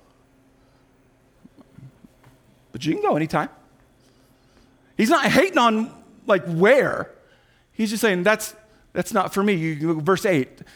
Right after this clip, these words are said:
uh, "You go on. I'm not going to this festival because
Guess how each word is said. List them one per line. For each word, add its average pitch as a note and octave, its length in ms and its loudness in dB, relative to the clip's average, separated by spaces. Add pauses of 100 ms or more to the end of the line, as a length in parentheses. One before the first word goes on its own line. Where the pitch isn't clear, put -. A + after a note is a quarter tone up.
(280)
uh, C3 200 0 (1800)
"You F#3 180 0
go G#3+ 220 4
on. D#3+ 280 0 (680)
I'm F3+ 200 2
not F3+ 200 0
going D#3+ 160 0
to D#3 80 0
this D3+ 100 -4
festival D#3 320 -2
because C#3+ 360 -4